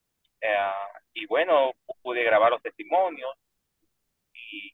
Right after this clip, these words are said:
y sí, efectivamente existe. Y los testimonios todos, ah, i-, inequívo-, inequívocamente hablaban acerca de, de, de este aleteo, de este, este sonido de ángel que caía, ¿no? ¡Pum!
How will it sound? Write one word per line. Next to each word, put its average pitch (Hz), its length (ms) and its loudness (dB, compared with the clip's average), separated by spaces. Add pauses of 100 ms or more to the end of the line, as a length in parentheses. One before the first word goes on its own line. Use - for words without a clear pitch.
y 107 140 -18
sí, - 160 -8
efectivamente 139 540 -2
existe. - 480 -18 (880)
Y 107 100 -18
los 101 160 -14
testimonios 123 480 -6 (160)
todos, 131 500 0
ah, - 260 -4
i-, 120 320 -18
inequívo-, 143 380 -8 (140)
inequívocamente 123 800 -2
hablaban 113 320 2
acerca 104 380 -2
de, 107 240 -4 (720)
de, 98 280 -12 (480)
de 101 480 -8
este 110 400 -6
aleteo, 107 800 2
de 101 80 -10
este, 95 420 -14 (160)
este - 140 -20
sonido 117 360 -8
de 95 260 -6
ángel 120 340 -2
que - 160 -20
caía, 104 460 0
¿no? - 440 -6 (440)
¡Pum! 160 280 6